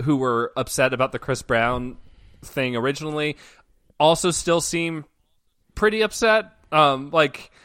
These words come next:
like, not, they're, they're not, like, really, like, being, like, too vocal about it, but, like, Marley has, like, kind of a yucky look on her face, and, like,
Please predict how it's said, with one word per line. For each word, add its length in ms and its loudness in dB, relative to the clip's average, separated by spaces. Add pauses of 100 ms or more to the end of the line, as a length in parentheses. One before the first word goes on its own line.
(300)
like, 340 0
not, 540 -2
they're, 180 2
they're 140 -2
not, 140 2
like, 320 -2 (320)
really, 480 -2
like, 180 -2 (1120)
being, 600 -4
like, 200 -8
too 280 -4
vocal 300 -4
about 280 0
it, 220 -4
but, 120 -4
like, 160 -4
Marley 360 0
has, 320 0
like, 160 -2
kind 200 -4
of 60 -8
a 60 -2
yucky 380 -2
look 260 -4
on 100 -4
her 140 -6
face, 560 0
and, 260 -2
like, 340 -6